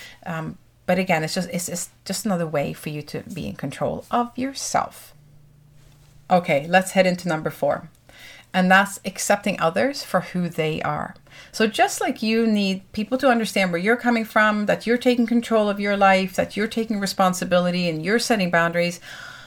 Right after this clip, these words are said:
you need to do the same for them. So remaining in control of you requires you to let go of trying to control anyone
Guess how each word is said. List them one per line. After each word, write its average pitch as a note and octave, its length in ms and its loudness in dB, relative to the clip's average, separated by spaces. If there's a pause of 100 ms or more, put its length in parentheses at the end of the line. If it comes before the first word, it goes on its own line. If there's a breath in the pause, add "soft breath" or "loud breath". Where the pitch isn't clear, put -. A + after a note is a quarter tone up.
(300 loud breath)
you A#3+ 260 2
need D#4+ 160 4
to C#4 80 -6
do C4 140 6
the A#3 80 4
same G3+ 180 0
for F3 140 -4
them. - 260 -6 (840 loud breath)
So G#3 600 8 (320)
remaining A#3+ 400 6
in C#4 80 6
control A#3 400 4
of F#3+ 100 0
you F3+ 480 -2 (140)
requires G#3+ 800 4
you E3+ 200 -4
to F#3+ 160 -4
let F3 260 2
go F#3 360 8
of F3 200 -2
trying E3 320 0
to - 100 -12
control E3 720 -4 (100)
anyone D3+ 520 -6